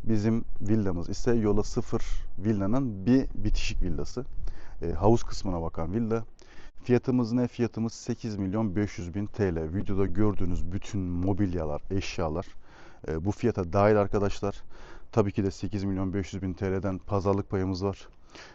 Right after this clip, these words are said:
E, bundan yirmi gün önce, yirmi beş gün önce bu sitede bu villa haricinde iki tane daha satılık villa vardı. Fakat ikisi de satıldı. Şu an satılık olarak sadece bu villa duruyor.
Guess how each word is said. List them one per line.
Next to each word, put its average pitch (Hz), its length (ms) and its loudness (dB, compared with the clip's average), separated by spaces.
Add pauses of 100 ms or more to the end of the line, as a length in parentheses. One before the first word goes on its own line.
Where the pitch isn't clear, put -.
(140)
E, 85 360 -4 (240)
bundan 98 480 0
yirmi 101 300 2
gün 98 140 0
önce, 92 220 0
yirmi 92 260 -2
beş 101 180 -2
gün 95 120 -4
önce 98 500 0
bu 104 100 -4
sitede 92 400 -4 (560)
bu 101 160 -2
villa 90 320 2
haricinde 85 380 -2
iki 120 140 -6
tane 92 200 -4
daha 82 100 -4
satılık - 460 -10
villa 80 200 -2
vardı. 104 300 -2 (520)
Fakat 113 320 -2
ikisi - 280 -6
de 107 40 -2
satıldı. 120 540 0 (220)
Şu - 200 -6
an 104 160 -2 (100)
satılık 110 480 -4
olarak 95 260 -2 (600)
sadece 107 540 2
bu 120 120 4
villa 85 260 0
duruyor. 123 300 2